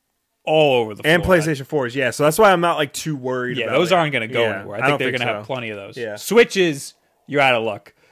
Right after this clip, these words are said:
Speaker 1: You,
Speaker 2: Yeah, go look with that.
Speaker 1: you, yeah, uh, I think that they will be in stock. They're going to go very fast, and there are not any deals.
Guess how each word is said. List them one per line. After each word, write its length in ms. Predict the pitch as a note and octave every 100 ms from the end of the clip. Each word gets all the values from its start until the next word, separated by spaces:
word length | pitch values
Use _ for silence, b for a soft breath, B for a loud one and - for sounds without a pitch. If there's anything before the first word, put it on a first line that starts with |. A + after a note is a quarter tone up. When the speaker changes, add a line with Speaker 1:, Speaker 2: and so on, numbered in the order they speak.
| b b
Speaker 1:
You, 120 | C#3
Speaker 2:
Yeah, 100 | C#3+
go 140 | C3 C3+
look 140 | D3
with 120 | C3
that. 300 | C3 C3 A#2+
Speaker 1:
you, 140 | E3+ D#3+
yeah, 260 | D3 C#3 C#3
uh, 440 | C#3+ C3+ C3+ C3 B2+
I 120 | C3
think 280 | C#3+ G3 F#3+
that 180 | F#3 D#3
they 140 | D3
will 160 | C#3+ A#2+
be 260 | B2+ A#2 A2
in 120 | A2
stock. 400 | - B2 A#2 A#2+
They're 100 | A#2
going 220 | G#2+ A#2 A2+
to 100 | A2+
go 200 | A2+ A2
very 220 | A2+ A2
fast, 420 | - A2+ A#2+ -
and 300 | - A#2 A2
there 460 | A2+ A2+ A2 A2+ A#2
are 200 | A2+ A2
not 320 | A2+ A2+ B2
any 220 | A2+ G#2+
deals. 380 | G#2 G2+ -